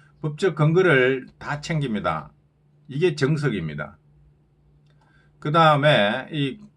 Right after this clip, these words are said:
예, 강사저도 아니고 교수저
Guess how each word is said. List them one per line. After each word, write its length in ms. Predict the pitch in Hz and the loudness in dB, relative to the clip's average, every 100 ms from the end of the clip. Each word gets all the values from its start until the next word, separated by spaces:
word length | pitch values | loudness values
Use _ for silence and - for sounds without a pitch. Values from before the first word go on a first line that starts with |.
| _ _ _ 127 | _ _ _ -4
예, 420 | 123 101 80 78 | 0 0 -2 -4
강사저도 580 | 123 147 151 170 165 151 | -2 0 2 2 2 2
아니고 640 | 107 135 143 98 98 120 | 2 2 0 0 0 -4
교수저 800 | - 110 143 156 135 107 87 - | -6 -4 -2 0 0 2 0 -4